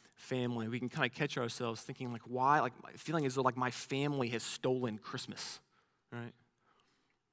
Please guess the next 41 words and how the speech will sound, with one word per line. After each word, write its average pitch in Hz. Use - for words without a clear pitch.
Like, 110
because 160
of 170
the 147
family 139
I'm 110
in, 117
the 110
joy 127
of 120
Christmas 113
has 110
just 113
been 101
sapped. -
And 135
my 117
question 170
this 120
morning 165
is, 110
what 143
do 185
you, 143
what 151
do 175
you 175
do 185
with 120
that? -
What 123
do 156
you 135
do 127
with 127
that, 110
that -
anxiety 110
and 208
that 107
dread? 107